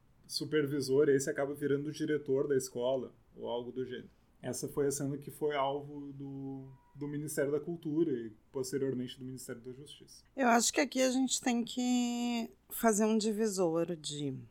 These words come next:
Speaker 2: filme é de mau gosto, eu não gosto, acho inadequado tratar esse assunto dessa forma, com a justiça manda tirar das plataformas.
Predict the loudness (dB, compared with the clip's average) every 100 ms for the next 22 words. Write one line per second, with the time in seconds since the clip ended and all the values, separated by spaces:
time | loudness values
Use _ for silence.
0 | _ 4 8 10 10 8 8 6 6 8
1 | 10 10 8 6 2 4 4 4 2 0
2 | 0 4 6 8 8 8 4 2 2 0
3 | -2 0 -2 -2 -6 4 4 6 4 2
4 | 2 0 4 8 8 6 0 -4 -6 -4
5 | -2 0 -2 -4 -4 -4 -4 -4 -6 -12
6 | -20 _ -18 -8 -4 -4 -6 2 6 8
7 | 6 4 2 -2 -4 -8 -14 _ _ _
8 | _ _ 6 8 8 6 0 -6 _ 6
9 | 6 4 2 4 4 2 2 0 0 0
10 | 0 2 0 -2 0 4 4 2 -2 -2
11 | -4 -6 -6 -4 -2 -4 -8 -4 -6